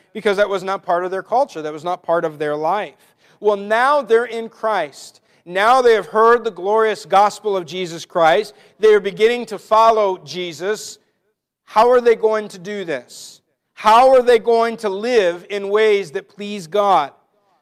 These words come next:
Well, they're gonna need people to show them how. They're going to need human examples.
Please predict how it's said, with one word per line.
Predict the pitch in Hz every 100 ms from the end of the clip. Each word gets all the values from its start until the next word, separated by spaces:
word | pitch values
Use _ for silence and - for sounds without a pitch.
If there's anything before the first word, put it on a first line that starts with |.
| _
Well, | 147
they're | 185
gonna | 208 208
need | 196 190 214 170 _ -
people | 214 180 151 156 180 _ _ -
to | 180
show | - 220 226
them | 180 165 170 160 _ -
how. | 202 175 135 _ _ _ _ -
They're | 180
going | 185 202 202
to | 202
need | 180 185 190 _
human | - 208 190 190 202
examples. | 180 151 190 190 151 147 -